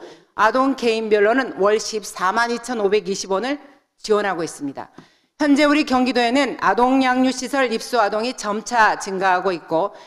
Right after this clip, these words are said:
종사자 인건비 증가로 인해서 투입되는 운영 예산 또한 증가하고 있습니다. 이는 시의 재정 부담 가중과 재정 건전성에 악영향을 끼치고 있습니다.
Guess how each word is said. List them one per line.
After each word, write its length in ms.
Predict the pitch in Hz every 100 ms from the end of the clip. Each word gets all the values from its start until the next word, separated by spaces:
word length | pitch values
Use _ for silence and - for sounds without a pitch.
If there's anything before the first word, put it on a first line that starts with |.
| _ _
종사자 580 | - 240 262 302 277 285
인건비 540 | 269 240 262 254 254 262
증가로 400 | 226 214 220 220
인해서 500 | 202 202 269 240 - - - -
투입되는 560 | 285 285 269 269 269
운영 380 | 214 208 220 208
예산 360 | 190 202 190 175
또한 360 | - 156 220 254 -
증가하고 580 | - 180 175 175 170 170
있습니다. 500 | 143 147 139 123 - _ _ _ -
이는 220 | 240 269
시의 360 | 277 294 262 254
재정 360 | 220 220 220
부담 420 | 196 220 233 226 -
가중과 880 | - 196 226 233 185 180 240 - - _ _
재정 360 | 233 233 269 262
건전성에 840 | 240 226 226 240 240 233 240 285
악영향을 540 | 196 196 208 202 208 262
끼치고 360 | 226 - 202
있습니다. 600 | 185 185 170 156 165 131